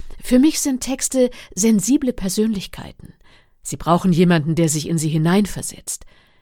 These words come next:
ihren Charakter erfasst, sie erspürt, flexibel, vielfältig und präzise.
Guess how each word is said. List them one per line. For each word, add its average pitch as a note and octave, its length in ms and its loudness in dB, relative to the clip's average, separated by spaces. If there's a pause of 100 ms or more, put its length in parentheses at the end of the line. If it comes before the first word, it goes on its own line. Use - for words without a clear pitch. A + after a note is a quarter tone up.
(120)
ihren A3 220 2
Charakter A#3 440 -2
erfasst, - 600 -14 (440)
sie A3 200 -2
erspürt, - 840 -2 (480)
flexibel, B3 880 -2 (320)
vielfältig F3 1000 -2 (180)
und F4 240 0
präzise. - 720 -2